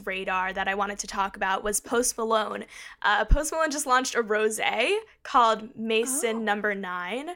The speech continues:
Speaker 2: M-, oh, okay.
Speaker 1: M-,
Speaker 2: No, no, no.
Speaker 1: sorry.
Speaker 2: Maison Number
Speaker 1: Maison
Speaker 2: Nine.
Speaker 1: Number Nine.
Speaker 2: Maison.
Speaker 1: <laughs>
Speaker 2: Nice. Accent.
Speaker 1: Accent.
Speaker 2: Sounds good. Um, that's cool. I'm gonna have to, we should, Mia, let's make a note, D M, see if we can D M their team and try some out because we love a good rosé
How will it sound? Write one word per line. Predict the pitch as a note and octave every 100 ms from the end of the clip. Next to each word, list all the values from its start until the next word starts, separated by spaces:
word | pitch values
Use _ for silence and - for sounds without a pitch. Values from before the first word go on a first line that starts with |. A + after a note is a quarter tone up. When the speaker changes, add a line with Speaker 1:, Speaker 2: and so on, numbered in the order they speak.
| - - -
Speaker 2:
M-, | B3+ D4+
oh, | B3+ A3+ -
okay. | C#4+ C4 C4+
Speaker 1:
M-, | G#3+
Speaker 2:
No, | A#3 A#3+
no, | B3+
no. | G#3
Speaker 1:
sorry. | G#3+ F#3
Speaker 2:
Maison | A3+ G#3+ G3+ G#3+ C4 D#4
Number | A#3 A3
Speaker 1:
Maison | G3 G3 - C4
Speaker 2:
Nine. | A4 - _ -
Speaker 1:
Number | B3 A#3+ A3+
Nine. | G#3+ A#3 A#3
Speaker 2:
Maison. | A#3 G#3+ A#3 D#4 D4+
Speaker 1:
<laughs> | - - - - -
Speaker 2:
Nice. | A3+ B3 F#4 - -
Accent. | B3+ A3+ - D4+ F#4+ B3+ B3 _ -
Speaker 1:
Accent. | B3+ - F4+ G4+ G#3 _
Speaker 2:
Sounds | - B3+ B3+ F#3+
good. | C4 G4+ D4+ D4 A#3+ A3+
Um, | C#4 B3 A3+
that's | E4+ -
cool. | - G#4+ E4+
I'm | F#4+
gonna | C#4+ D#4+
have | D#4+ C#4
to, | B3
we | B3
should, | C4+ D#4+ C4 B3+
Mia, | B3+ A#3+ G3 G#3+
let's | B3 A#3+
make | C#4 C#4
a |
note, | G#3+ A3 A#3+
D | A#3+ A3+
M, | F#3 G3+ B3+ -
see | - B3
if | A3+
we | A#3+
can | A#3+
D | G#3
M | G#3 G#3+
their | G#3
team | G3 G#3+ G#3 G#3 -
and | A3 G#3+ G3+
try | A#3 G#3+
some | - C#4
out | A#3
because | F#3 G3 G3+
we | B3+
love | A#3+ G#3 G#3+ G#3+
a | C4+
good | G#3+ G#3+
rosé | G3+ G3+